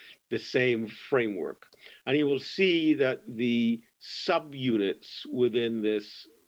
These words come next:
um, approach, state hearing questions, actually do address what I've been,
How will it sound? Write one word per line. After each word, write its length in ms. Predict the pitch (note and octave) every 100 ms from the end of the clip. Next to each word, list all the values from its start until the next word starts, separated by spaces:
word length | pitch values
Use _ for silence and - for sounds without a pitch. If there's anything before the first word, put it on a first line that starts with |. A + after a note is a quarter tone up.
| _ - E4 - -
um, 340 | - - - - - - - - -
approach, 680 | - - A#2+ A2+ - - -
state 320 | - - B2 B2
hearing 320 | A#2 A2 G#2+
questions, 540 | A2+ G#2+ G#2 A#2 G#2 - - _ -
actually 500 | A3+ - F#3 F3 - - - C#3
do 260 | F3 F3+
address 580 | - C3 B2+ C#3+ C3+ -
what 200 | A#2+ C3+
I've 280 | B2+ A#2+ A2+
been, 340 | A#2+ A2 A2+